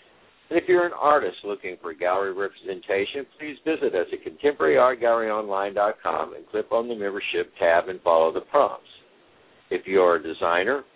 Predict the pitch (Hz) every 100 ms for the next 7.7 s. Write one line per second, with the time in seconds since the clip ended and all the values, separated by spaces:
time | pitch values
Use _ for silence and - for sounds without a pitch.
0 | _ - 110 - - 107 113 - 82 78
1 | 92 117 147 - 110 90 - 90 95 -
2 | - 101 117 107 80 - 135 139 110 131
3 | 127 92 87 90 78 - - 123 127 143
4 | 143 135 117 113 113 113 110 95 131 127
5 | 120 123 117 127 - - 80 76 - _
6 | _ - 101 113 - 135 123 - 95 104
7 | 113 104 98 - 101 104 98